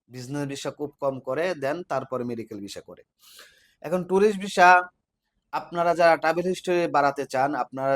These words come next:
যারা ভবিষ্যতে ইউএসএ, ইউকে, কানাডা এম্বাসি ফেস করবেন, then ইউরোপের এম্বাসি ফেস করবেন, তাদের জন্যে আমি সাজেস্ট করব আপনারা সিঙ্গাপুর থেকে শুরু করেন আপনাদের ট্রাভেল হিস্ট্রি। কারণ আপনি ইন্ডিয়া, নেপাল,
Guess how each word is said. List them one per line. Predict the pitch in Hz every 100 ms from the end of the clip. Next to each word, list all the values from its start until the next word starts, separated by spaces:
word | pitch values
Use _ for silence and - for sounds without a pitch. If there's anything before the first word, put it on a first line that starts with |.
| 135
যারা | 139 135 127
ভবিষ্যতে | 131 143 - 143 135
ইউএসএ, | 131 139 131 143 135
ইউকে, | 139 139 139
কানাডা | 135 131 127 123 - 139
এম্বাসি | 135 139 139 127
ফেস | 127 -
করবেন, | 139 127 127 123
then | 127 127 123 _ _ _ _ _ _ _ _ _ _ _ _
ইউরোপের | 147 160 165 160
এম্বাসি | 160 156 156 143
ফেস | 143 -
করবেন, | 156 170 190 190 - _
তাদের | 147 143 147 143
জন্যে | 151 147 180 208 -
আমি | 139 139
সাজেস্ট | 143 139 147 -
করব | 175 175 220 147
আপনারা | 143 143 139 -
সিঙ্গাপুর | 165 160 147 143
থেকে | 131 127 -
শুরু | 131 120
করেন | 117 113 113
আপনাদের | - 139 202 220 -
ট্রাভেল | 127 107 110
হিস্ট্রি। | - 104 92 _ _ _ _ _ _ _ _ _ _ _ _
কারণ | 160 156 156 151
আপনি | 147 156 147 165
ইন্ডিয়া, | 170 170 170 160 139 - _ _ -
নেপাল, | 156 165 160 151